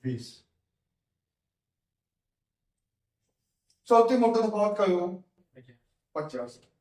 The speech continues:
એ પચાસ માં અહીંયા સૌથી નાની કિંમત કઈ? દસ. બરાબર? તો આમાં પચીસ અને પચાસ, એટલે પચીસ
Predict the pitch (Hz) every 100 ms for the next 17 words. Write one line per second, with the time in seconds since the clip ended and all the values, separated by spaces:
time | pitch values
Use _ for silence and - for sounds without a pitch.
0 | _ 220 247 240 226 226 214 208 170 165
1 | - - _ _ _ - 190 202 202 190
2 | 196 190 190 185 190 190 175 170 170 -
3 | _ _ _ _ - 156 139 - - _
4 | _ _ _ _ - _ - 131 165 196
5 | - - 180 - 185 185 180 170 170 -
6 | 226 226 - 175 180 165 160 147 139 139
7 | - 147 147 - 214